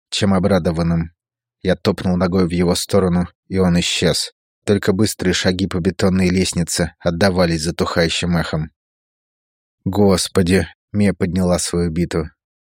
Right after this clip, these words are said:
«Э...» Я стоял на месте, чувствуя себя неловко и, несомненно, выглядя неловко.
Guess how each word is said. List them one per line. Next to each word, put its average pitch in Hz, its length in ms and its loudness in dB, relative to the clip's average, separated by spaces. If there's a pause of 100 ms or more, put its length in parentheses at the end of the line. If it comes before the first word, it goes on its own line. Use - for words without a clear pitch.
(140)
«Э...» 85 320 2 (440)
Я 80 100 0
стоял 90 340 2
на 87 100 2
месте, 87 460 -2 (140)
чувствуя - 380 -2
себя 85 280 -2
неловко 90 520 0
и, 82 40 0
несомненно, 87 640 0
выглядя 160 460 -2
неловко. 170 640 0